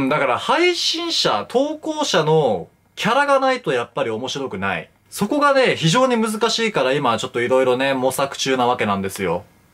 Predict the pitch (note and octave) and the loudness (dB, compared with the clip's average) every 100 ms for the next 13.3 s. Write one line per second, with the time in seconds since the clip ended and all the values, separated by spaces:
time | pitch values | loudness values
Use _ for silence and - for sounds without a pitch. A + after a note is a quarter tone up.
0 | - D3 G#3 B3 C4 G#3 G3+ G#3+ F#3 D#3 | -4 2 2 4 2 2 4 4 2 0
1 | A#2+ - D#3 E3 E3 E3 D#3+ D#3 D3 A#2+ | -4 0 0 2 2 0 0 0 0 -4
2 | A2 A#2 A#2 A#2+ A2+ C#3+ C4 C#4 A#3+ A#3+ | -4 -4 -2 -2 0 0 0 0 0 0
3 | - G3 G#3 A3 A3 G3+ F3+ - G3 G3+ | 0 0 2 2 2 2 0 2 2 2
4 | G#3 A3+ G#3 G#2 - _ - D3+ D#3+ D#3 | 2 4 4 0 -4 _ -6 -2 -2 2
5 | G#3 F3+ F3+ - G2+ - - - E3 G3+ | 2 2 0 -2 -4 -8 -18 -8 -2 0
6 | F3+ - E3+ E3+ E3 D#3+ D#3+ D3+ - D3 | 2 2 2 4 2 2 2 0 -2 -2
7 | C3+ D3+ D3 D#3 D3+ C#3+ B2 C#3+ F#3+ F3 | -2 -2 -2 -2 -2 -2 -2 -2 2 2
8 | A#2+ F#2+ D#2+ - - - _ - G#2 D3+ | 4 2 0 -4 -18 -20 _ -8 -4 -2
9 | F#3 E3 G#2+ A2+ B2+ A2 F#2+ G2+ A2+ G#2 | 0 0 0 0 -2 -2 -2 -2 -2 -2
10 | E2+ - - A#2 B2+ C#3 - - C3+ D3 | -4 -10 -6 -4 -2 -2 -2 -4 -2 -2
11 | B2+ F#2+ G2 G2 F#2 G2 G#2 G#2+ G#2+ C3+ | -2 -2 -4 -4 -4 -4 -4 -2 -4 -2
12 | D#3+ A2+ C3+ A#2 B2 A#2 G2+ - G#2+ G2+ | -2 -2 -2 0 0 0 -2 -4 -4 0
13 | G2+ F2+ | 0 0